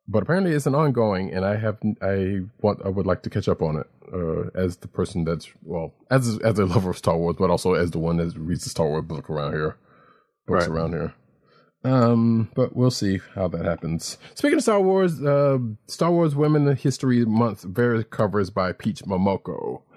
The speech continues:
Speaker 1: Uh, if you're watching the video version, you've s-, you can see one, uh, preview here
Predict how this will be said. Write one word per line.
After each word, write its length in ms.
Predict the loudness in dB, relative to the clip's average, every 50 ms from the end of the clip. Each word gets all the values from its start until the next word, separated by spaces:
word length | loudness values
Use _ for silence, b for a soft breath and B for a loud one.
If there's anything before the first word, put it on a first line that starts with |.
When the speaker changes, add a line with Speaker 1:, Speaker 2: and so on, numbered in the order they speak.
| B B B B B B B B -4
Speaker 1:
Uh, 120 | -2 -2 -2
if 40 | 0
you're 80 | 0
watching 240 | 0 0 2 0 0
the 60 | 0
video 680 | 0 0 0 2 2 2 2 4 4 4 2 2 0 -2 -2
version, 420 | 0 0 2 2 2 2 2 2 2
you've 180 | 0 -2 -4
s-, 180 | -6 -10 -14 -12 -12
you 100 | -10 -6
can 140 | -6 -6 -6
see 180 | -4 -4 -4 -4
one, 640 | -4 -2 0 2 2 4 4 4 2 2 0 -4 -8
uh, 240 | -6 -4 -4 -4 -4
preview 720 | -4 -2 0 0 0 0 0 2 2 4 4 4 2 0 -2 _ _ _
here 640 | -10 -4 0 2 2 4 4 4 2 2 0 0